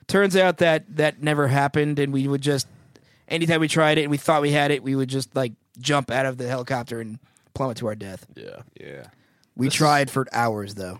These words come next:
Speaker 2: This is why you should get into Just Cause three, 'cause you can do a lot of
Speaker 1: I
Speaker 2: weird
Speaker 1: know,
Speaker 2: stuff.
Speaker 1: I know. It's like, uh, it sounds, it sounds like so much fun,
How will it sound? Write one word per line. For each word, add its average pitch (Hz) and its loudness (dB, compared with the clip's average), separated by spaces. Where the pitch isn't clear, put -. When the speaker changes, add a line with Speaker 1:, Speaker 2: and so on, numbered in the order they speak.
Speaker 2:
This 170 -10
is 196 -12
why 160 -2
you 143 -2
should 135 -6
get 120 -2
into 117 -4
Just 104 -6
Cause 117 -2
three, 113 -4
'cause 107 -14
you 120 -8
can 151 -6
do 120 -2
a - 0
lot 113 0
of 110 0
Speaker 1:
I - -4
Speaker 2:
weird 113 0
Speaker 1:
know, 147 2
Speaker 2:
stuff. 143 2
Speaker 1:
I 131 -4
know. 131 -2
It's 120 -6
like, 120 -6
uh, 117 -2
it 110 -12
sounds, 127 -2
it 131 -8
sounds 160 0
like 139 -4
so 147 -2
much 127 -2
fun, 117 -4